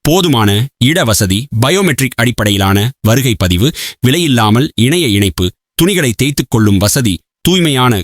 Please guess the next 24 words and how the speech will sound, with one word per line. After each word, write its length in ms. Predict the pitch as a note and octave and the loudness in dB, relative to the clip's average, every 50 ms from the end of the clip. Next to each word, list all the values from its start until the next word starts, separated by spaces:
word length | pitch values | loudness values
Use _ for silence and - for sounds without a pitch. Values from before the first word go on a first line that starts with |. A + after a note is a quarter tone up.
| - | -4
குடிநீர், 480 | - - D3+ F3 D#3 A#2 G2 G#2 A#2+ - _ _ _ _ - | -2 -2 0 2 2 0 0 0 -2 -4 _ _ _ _ -2
இருபத்தி 420 | - C#3+ G3 G3+ A3 - - D3 | -2 0 0 0 -2 -2 -2 -2
நான்கு 320 | B2+ B2+ B2+ C#3 C3+ B2+ | 0 0 2 2 2 2
மணி 140 | B2 B2 A#2 | 2 2 2
நேரம் 320 | A2+ A2+ A#2 B2 C3 A#2+ - | 2 2 2 2 0 2 2
சுடுதண்ணீர் 420 | C3 C3+ D3+ D3+ C#3 C3 C3 C3 | 2 0 0 0 0 0 0 0
என்பன 260 | B2 A#2 A2+ A2 A2 G#2+ | 0 0 0 2 0 0
போன்ற 280 | - A#2+ A#2 A2 A2+ | 0 0 0 2 0
ஏராளமான 580 | G#2 G2+ A#2 C#3 D3+ D3 C#3+ C#3 B2+ B2 A#2+ A#2 | 0 0 0 0 0 0 0 0 2 2 2 2
வசதிகள் 500 | G#2+ G#2 - C#3 B2 A2+ A2 G#2 G#2+ - - B2 | 0 0 0 0 0 0 0 -2 -2 0 2 2
உள்ளடங்கியுள்ளன. 680 | A#2 B2 B2 G#2+ G#2+ G2+ F#2+ G2+ G2+ G2 F#2+ F#2 E2+ D2+ - _ _ _ _ _ _ _ - | 2 4 2 2 0 0 0 0 2 2 0 0 -2 -4 -6 _ _ _ _ _ _ _ -4
கெலவரப்பள்ளி 560 | F3 F#3+ A3+ A3+ A#3+ G#3+ - E3 D#3 D3 D3+ | -2 0 0 0 -2 -2 0 0 0 0 0
அணை 280 | - A#2+ A#2+ C3+ C#3 | 0 0 0 0 0
அருகே 320 | B2 G#2+ A#2 C#3 B2 C3+ C3 | 0 0 0 0 0 -2 -2
கட்டப்பட்டு 500 | - A#2+ A#2+ - C#3 - B2+ G#2+ - A#2+ | -2 -4 -4 -4 -4 -4 -2 -2 0 0
வரும் 280 | A2 G#2+ G#2 G2+ A2+ B2 - | 0 2 2 2 0 0 0
நூற்றி 440 | C3+ C#3 E3+ G3+ D3+ - F#3 E3+ - | 0 2 2 0 -2 -2 -4 -4 -4
ஐம்பது 420 | - B2+ D#3 F#3+ G#3+ G#3+ F#3+ E3 | -2 -2 0 0 0 0 0 -2
கோடி 260 | C#3 - B2 A2+ A2+ | 0 0 0 2 2
ரூபாய் 380 | A2+ A#2+ B2 A#2 A#2+ A#2 A#2+ A2+ | 2 2 2 2 2 2 2 2
மதிப்பீட்டிலான 800 | A2+ A#2+ C3+ C3 - C#3+ C3 - C3 A#2 G#2+ G2 F#2+ F2+ G#2 C3 - - | 2 0 0 0 0 -2 0 0 0 0 0 0 2 0 0 -2 -2 -4
தண்ணீர் 420 | - D3 F3+ G3+ G3+ E3+ C3+ - | -2 0 0 2 0 0 -2 -2
தூய்மைப்படுத்தும் 640 | - F3 G3 F#3 E3 B2+ - A2+ G2+ - - B2 | 0 0 2 2 0 0 -2 -4 -4 -2 0 0
நிலையம் 340 | A#2+ G#2+ G#2+ G#2 F#2+ E2 - | 2 2 2 0 -2 -4 -8